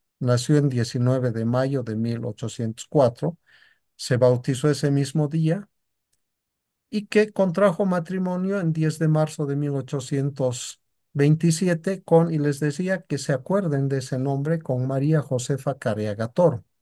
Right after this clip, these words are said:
que vendría a ser su prima en tercer grado, que fue hija, como nos acordamos, de Agustín Careaga y Juana María de Toro y Pinto.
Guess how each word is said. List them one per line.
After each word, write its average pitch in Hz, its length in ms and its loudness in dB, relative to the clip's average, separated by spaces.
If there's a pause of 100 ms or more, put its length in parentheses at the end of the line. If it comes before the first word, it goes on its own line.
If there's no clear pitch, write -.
(420)
que 196 80 2
vendría 151 380 4
a - 20 0
ser 147 260 -2
su 170 320 -8
prima 156 460 4 (400)
en 147 420 -4
tercer 123 440 -2
grado, 113 340 2 (920)
que 127 140 0
fue 139 220 2
hija, 156 400 2 (140)
como 117 460 -6 (120)
nos 123 180 -8
acordamos, 131 600 2
de 127 80 2
Agustín 113 400 -4
Careaga 131 540 2
y 131 140 -6
Juana 127 400 0
María 120 380 0
de 117 120 -6
Toro 104 320 -4
y 101 60 -6
Pinto. 160 440 -12